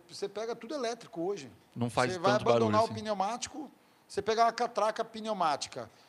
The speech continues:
Speaker 1: e uma catraca elétrica, uma catraca
Speaker 2: Uma, uma
Speaker 1: elétrica
Speaker 2: catraca pneumática é uma chave de impacto?
Speaker 1: É uma chavinha compridinha que, em vez,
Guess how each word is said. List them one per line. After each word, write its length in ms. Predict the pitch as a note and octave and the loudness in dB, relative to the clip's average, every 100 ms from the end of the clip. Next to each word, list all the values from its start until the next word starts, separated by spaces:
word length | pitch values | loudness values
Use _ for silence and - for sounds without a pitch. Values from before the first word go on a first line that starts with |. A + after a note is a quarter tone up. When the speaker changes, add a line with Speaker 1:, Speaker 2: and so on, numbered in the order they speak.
| - | -12
Speaker 1:
e 80 | D#3+ | -4
uma 160 | F3+ | -2
catraca 580 | F3+ F3+ - D#3+ D3+ E3+ | 2 0 2 2 2 0
elétrica, 480 | F3 E3+ F3 - A#3+ | 0 -2 -4 -6 -6
uma 600 | D#4+ D#4+ E4 D4+ B3+ G#3 | -6 -8 -10 -10 -6 -4
catraca 200 | F#3 F#3+ | -4 -2
Speaker 2:
Uma, 100 | D3 | 0
uma 80 | F#3+ | 0
Speaker 1:
elétrica 200 | D3+ D3+ | 2 0
Speaker 2:
catraca 500 | D#3 D3 C#3 - C3+ | 0 2 0 0 -4
pneumática 500 | - B2 B2 B2+ - | 0 0 2 0 0
é 40 | C3+ | 0
uma 80 | |
chave 240 | B2 C3+ A2+ | 0 0 0
de 80 | G#2+ | 0
impacto? 500 | C#3+ - - A#2 A2+ _ _ _ _ _ - | 2 0 -2 -14 -16 _ _ _ _ _ -6
Speaker 1:
É 60 | D#3 | 0
uma 160 | F#3+ | 2
chavinha 400 | - F3+ E3+ F#3+ | 4 2 2 -4
compridinha 760 | - F#3+ G3+ E3 C#3 A3 B3+ B3 | -6 -8 -8 -8 -10 -8 -6 -6
que, 440 | G#3 A3 G#3+ G#3 | -8 -10 -10 -8
em 60 | G3 | -4
vez, 240 | F#3 F#3 | -2 -2